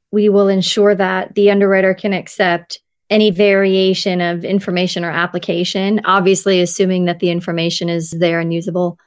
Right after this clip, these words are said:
But that's one of the opportunities we have as, again, whether you call portfolio managers,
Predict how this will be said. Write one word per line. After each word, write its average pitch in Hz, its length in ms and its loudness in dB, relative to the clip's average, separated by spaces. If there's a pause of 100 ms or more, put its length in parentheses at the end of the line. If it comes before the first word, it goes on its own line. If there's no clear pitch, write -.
(340)
But 208 140 -2
that's 202 320 2
one 202 120 2
of 180 60 2
the 180 140 2
opportunities 180 680 -2
we 185 140 2
have 175 600 -2 (340)
as, 190 260 0
again, 180 400 0
whether 180 180 2
you 175 140 2
call 170 400 -2 (260)
portfolio 254 480 2
managers, 208 640 2